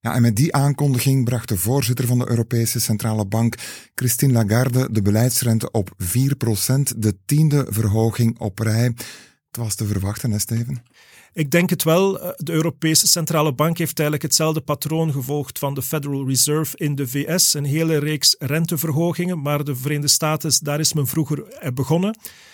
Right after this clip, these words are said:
Speaker 2: Europa volgt dat pad nu nog. Het is de tiende, maar wellicht de laatste.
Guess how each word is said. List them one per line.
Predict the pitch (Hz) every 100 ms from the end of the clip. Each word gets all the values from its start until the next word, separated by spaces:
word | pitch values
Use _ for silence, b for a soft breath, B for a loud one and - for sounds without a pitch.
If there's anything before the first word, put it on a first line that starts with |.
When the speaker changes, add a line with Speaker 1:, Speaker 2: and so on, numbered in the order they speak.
| B B _
Speaker 2:
Europa | 156 170 170 151
volgt | 135 170 180
dat | - 156
pad | 165 170
nu | 170
nog. | 160 170
Het | 151
is | 151
de | - -
tiende, | 170 156 139
maar | 131
wellicht | 127 123 135 -
de | 127 131 -
laatste. | - 113 - - -